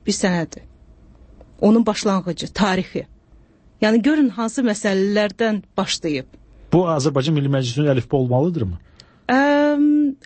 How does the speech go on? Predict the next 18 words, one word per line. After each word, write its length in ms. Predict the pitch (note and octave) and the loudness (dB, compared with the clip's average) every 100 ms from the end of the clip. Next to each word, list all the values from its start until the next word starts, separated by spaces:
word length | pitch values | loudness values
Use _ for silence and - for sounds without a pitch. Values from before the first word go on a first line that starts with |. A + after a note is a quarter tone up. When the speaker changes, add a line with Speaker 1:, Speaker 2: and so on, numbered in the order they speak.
| - | -6
Speaker 1:
Azərbaycan 600 | C4+ C#4 C#4 D4 D4 F#4 | -4 -2 -2 -2 0 0
Milli 180 | D4 C#4+ | 2 2
Məclisi 460 | C#4 G#3+ A3+ - A#3+ | 0 -2 -6 -6 -2
üçün 180 | B3+ | -2
əlifbası 640 | A3+ A3+ A3+ - A3 - - | 0 0 -2 -2 -4 -2 -2
ola 180 | G#3+ A3 | 0 0
biləcək 540 | G#3 G#3 G#3+ G#3 C#4+ C#4 _ - | 0 0 0 2 0 0 _ 0
bir, 200 | B3+ - - _ _ _ G3 | 0 0 -10 _ _ _ 0
ə, 100 | G3+ F#3+ F#3 F3+ - - - _ _ _ _ _ | 2 2 0 0 -2 -8 -20 _ _ _ _ _
ənənə, 380 | A3 G#3+ G#3 A3 C4+ A3 G3+ | -2 0 0 2 0 -2 0
bir, 220 | B3 A3+ - | 0 -2 -6
ə, 280 | - G3 F3+ | -2 0 0
tariximiz, 760 | - G#3+ G3+ G#3 G#3+ A#3 B3+ - - | 0 0 0 0 0 0 -2 -6 -4
o 120 | A#3 | 0
da 220 | C4 C4 - _ _ _ - | 0 -2 -6 _ _ _ -6
Xalq 240 | B3+ B3 - | -4 -4 -4
Cümhuriyyəti 560 | G3 F3 E3+ D#3 - - _ - | -4 -4 -6 -8 -12 -16 _ 0
dövrü. 320 | F3+ D3 E3+ | 0 0 -6